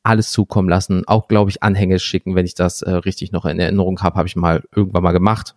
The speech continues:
aber sollte, glaub ich, machbar sein, falls ihr uns darüber was schicken wollt. Ansonsten per WhatsApp in den Shownotes auf der Homepage die Nummer, könnt ihr einfach auf den Link klicken, euer WhatsApp geht auf, schickt uns eine schöne Sprachnotiz und dann können wir die, wie die von Steffi, einfach einblenden.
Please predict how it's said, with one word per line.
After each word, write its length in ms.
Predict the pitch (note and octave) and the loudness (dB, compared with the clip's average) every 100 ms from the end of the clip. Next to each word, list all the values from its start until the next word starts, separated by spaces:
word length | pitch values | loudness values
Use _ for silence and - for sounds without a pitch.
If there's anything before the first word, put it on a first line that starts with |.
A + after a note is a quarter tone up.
| - | -2
aber 220 | F#2+ F2+ | 2 2
sollte, 260 | F2+ - | 2 0
glaub 140 | F2 E2+ | -2 -2
ich, 120 | - | -2
machbar 260 | E2 - E2 | -4 -2 -2
sein, 180 | E2 E2 | -2 -2
falls 260 | F2 - | -4 -4
ihr 60 | F#2 | -4
uns 160 | F#2 | -4
darüber 400 | - G#2 G#2+ G2+ | 0 2 2 2
was 160 | F2 - | 0 -4
schicken 260 | - - D#2+ | -8 -10 -8
wollt. 220 | E2 - | -8 -4
Ansonsten 480 | G2+ D3 E3 D#3 C#3+ _ _ | 2 2 2 -4 -4 _ _
per 180 | F3 D#3+ | 2 4
WhatsApp 500 | D3+ D3+ - C3 - _ _ - | 4 2 0 0 -2 _ _ -2
in 100 | C#3+ | 2
den 100 | C#3 | 2
Shownotes 600 | - B2 B2 A#2 A2+ - | 2 2 4 2 0 0
auf 160 | G#2+ - | -2 2
der 140 | G2 | 2
Homepage 340 | G2+ F#2+ F2+ - - - | 2 0 -2 -4 -8 -4
die 100 | G2+ | 2
Nummer, 380 | B2+ C3+ B2+ - _ - _ | 2 4 2 -2 _ -20 _
könnt 180 | - B2 | -2 0
ihr 80 | - | 2
einfach 240 | A2+ - | 2 2
auf 100 | F2+ | 0
den 120 | - G#2+ | 2 2
Link 340 | A#2+ B2+ - | 4 2 -4
klicken, 420 | - A#2+ - A2+ - | -2 -2 0 -4 0
euer 220 | F#2+ F#2 | 0 2
WhatsApp 340 | F#2 - E2+ | 2 0 -4
geht 200 | F#2+ - | -4 0
auf, 320 | G#2+ G#2+ - _ | 2 2 0 _
schickt 300 | - G2+ - | -4 -2 0
uns 140 | - | -2
eine 60 | - | -4
schöne 220 | - F#2+ | -2 -2
Sprachnotiz 720 | - - G#2 G#2 F#2+ - F#2+ | -2 0 0 0 -2 -2 -4
und 80 | F#2+ | 0
dann 140 | B2 | -2
können 160 | C3 D3+ | 2 2
wir 80 | D3 | 2
die, 260 | C3 C3+ | 2 2
wie 140 | D3+ G3 | 2 2
die 160 | E3+ E3 | 2 2
von 180 | D#3 | 0
Steffi, 440 | D3 C3+ C3 C3 B2 | 2 0 2 0 0
einfach 360 | - A2+ - - | 0 -2 -2 -2
einblenden. 600 | G2+ G2 F#2+ F#2 G2 | -2 2 0 0 -2